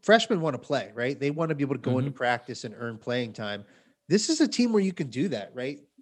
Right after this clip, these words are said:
Speaker 1: Micah Sa-, Micah Adams Woods, Zach Harvey, these are guys who we have high expectations for.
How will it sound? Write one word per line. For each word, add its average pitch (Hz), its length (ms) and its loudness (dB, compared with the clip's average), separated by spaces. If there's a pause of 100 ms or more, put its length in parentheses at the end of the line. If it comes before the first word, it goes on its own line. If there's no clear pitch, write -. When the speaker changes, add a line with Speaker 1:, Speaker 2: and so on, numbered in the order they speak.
Speaker 1:
Micah 214 300 -2
Sa-, 214 340 2
Micah 185 260 0
Adams 175 300 -2
Woods, 151 280 0
Zach 139 220 -2
Harvey, 160 520 -2 (420)
these 214 240 -2
are 277 60 -2
guys 233 340 6
who 185 220 0
we 151 220 -4
have 170 100 2
high 165 180 2
expectations 147 680 -4
for. 107 360 -6